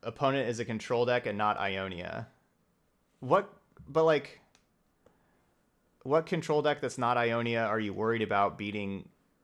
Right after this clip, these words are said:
that you need Dawn and Dusk? I can see Dawn and Dusk kinda help you win, like, some mirror matches. But, like, their Ionia, uh, mirror matches, I guess, are Ionia also.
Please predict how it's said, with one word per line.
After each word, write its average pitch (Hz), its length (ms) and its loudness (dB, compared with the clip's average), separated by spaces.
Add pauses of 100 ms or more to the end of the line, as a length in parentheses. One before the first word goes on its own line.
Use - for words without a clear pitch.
(180)
that 104 120 -12
you 95 180 -10 (100)
need 107 260 -4
Dawn 80 200 -2
and 71 100 -14
Dusk? - 400 -12 (2250)
I 120 60 -4
can 127 80 -2
see 175 120 0
Dawn 151 180 6
and 143 60 2
Dusk 131 220 4
kinda 117 220 2
help 113 180 0
you 110 100 -2
win, 107 400 0 (140)
like, 101 160 -6
some 95 160 -6
mirror 104 220 -2
matches. 135 600 -2 (1500)
But, - 80 -2
like, 110 160 0
their 120 420 4
Ionia, 117 500 -2
uh, - 100 -12
mirror 104 220 -4
matches, 107 300 -4
I 104 60 -4
guess, 101 180 -2
are 98 80 -2
Ionia 95 300 -4
also. 110 540 -4